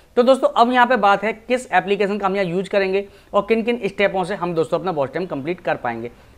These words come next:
तो चलिए दोस्तों हम लोग शुरू करते हैं अपनी आज की वीडियो और चलते हैं अपने मोबाइल की स्क्रीन पर।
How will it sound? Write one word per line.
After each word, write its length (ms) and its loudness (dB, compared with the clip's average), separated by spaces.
तो 60 0
चलिए 220 4
दोस्तों 260 4
हम 100 0
लोग 100 2
शुरू 180 -2
करते 240 0
हैं 60 0
अपनी 140 -6
आज 140 0
की 100 -6
वीडियो 320 0
और 80 -4
चलते 280 4
हैं 80 4
अपने 140 -2
मोबाइल 320 2
की 220 -8
स्क्रीन 380 -6
पर। 180 -10